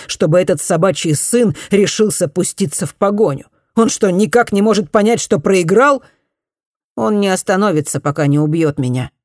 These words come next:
Аздрубаль неожиданно возник за спиной отца. Его загорелое до черна красивое лицо было печально. Помолчав немного, он добавил: «Я должен был сдаться сразу же. Может быть, меня бы просто посадили,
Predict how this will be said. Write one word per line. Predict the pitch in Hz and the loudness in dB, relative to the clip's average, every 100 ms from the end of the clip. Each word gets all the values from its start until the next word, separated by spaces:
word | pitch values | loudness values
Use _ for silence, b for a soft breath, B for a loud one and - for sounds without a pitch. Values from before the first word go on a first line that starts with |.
| _ _ _ _ _ _ _ _ | _ _ _ _ _ _ _ _
Аздрубаль | 196 180 156 180 180 277 214 | -2 -2 -2 -2 0 0 0
неожиданно | 165 151 190 170 156 143 | 0 0 -2 -2 0 0
возник | 135 131 151 151 | 0 0 0 -2
за | 135 | -4
спиной | 131 - 127 127 131 | -6 -4 -4 -2 -2
отца. | 151 - 170 - _ _ _ - | -4 -8 -10 -12 _ _ _ -6
Его | 135 151 | -2 0
загорелое | 143 139 135 160 156 147 | 0 0 -2 -2 0 -2
до | 135 | -2
черна | 135 147 127 143 156 | -4 -4 -2 -2 -2
красивое | - 131 - 170 151 131 | -4 -6 -6 -6 -4 -2
лицо | 127 127 - 196 185 180 B - | -4 -6 -8 -4 -4 -6 B -10
было | 156 165 160 | -6 -6 -8
печально. | - 151 - 214 143 - - _ _ _ _ _ | -10 -14 -10 -10 -10 -12 -16 _ _ _ _ _
Помолчав | 180 151 127 - 190 160 | -2 0 -2 -6 -8 -6
немного, | 143 120 123 123 113 101 _ _ _ | -6 -4 -4 -6 -8 -12 _ _ _
он | 135 131 | -4 -2
добавил: | 127 147 147 113 90 - _ _ _ _ _ | -2 -2 -4 -6 -8 -16 _ _ _ _ _
«Я | - 135 127 | -10 -4 -4
должен | 123 147 170 151 135 123 | -4 -2 -2 0 -2 -2
был | 131 | -2
сдаться | 131 151 147 - 147 | -2 -2 -4 -4 -6
сразу | - 175 123 123 | -4 -4 -4 -8
же. | - - _ _ _ | -12 -18 _ _ _
Может | 240 165 151 | -4 -2 0
быть, | 147 147 | 0 0
меня | 160 165 | -2 0
бы | 156 | -2
просто | 147 170 - 156 | -2 -2 -4 -6
посадили, | - 165 139 135 165 165 131 | -6 -6 -4 -2 -2 0 -2